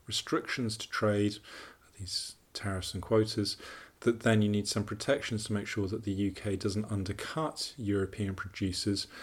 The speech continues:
So you have equivalent, uh, standards for,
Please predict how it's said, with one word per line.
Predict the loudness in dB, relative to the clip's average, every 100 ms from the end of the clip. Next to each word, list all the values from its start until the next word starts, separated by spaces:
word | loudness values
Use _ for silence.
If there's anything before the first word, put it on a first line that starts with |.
| -14 -14 -6
So | 2 6 8
you | 6 6 2
have | 4 2 0
equivalent, | 0 4 6 8 8 8 4 -2 -6 -8
uh, | -4 -2 -2 -2 -2
standards | 0 6 10 12 12 12 10 8 4 2 -4
for, | -8 -2 2 4 6 4 4